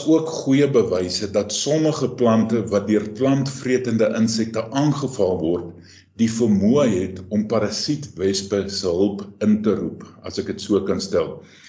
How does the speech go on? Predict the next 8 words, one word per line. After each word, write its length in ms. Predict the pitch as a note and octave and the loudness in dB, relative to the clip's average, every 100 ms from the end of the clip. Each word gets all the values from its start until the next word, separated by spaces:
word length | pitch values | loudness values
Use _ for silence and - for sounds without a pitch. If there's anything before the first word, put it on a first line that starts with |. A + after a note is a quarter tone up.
| - - - - | -20 -20 -20 -4
deur 320 | G#2+ A#2 - A2 | 2 2 2 -4
die 80 | F#2+ | -6
vrystelling 840 | - C3+ C3 - A#2 A2 G#2 G2 | -2 2 2 0 -2 0 0 -2
van 240 | - G2+ - | -4 -4 -6
spesiale 720 | - G2+ G#2+ F2+ F#2+ G2 G2 | -4 -4 0 2 2 2 2
semiochemikalieë 1300 | F#2+ B2 A2+ G#2 G2 - G2+ G2 - F#2 F2+ E2+ E2+ - - - _ - | 0 0 2 2 2 -2 -2 -2 0 -2 0 -2 -4 -10 -20 -20 _ -2
wat 240 | F2 F2 | -2 0
dan 220 | F2 E2+ | -2 -4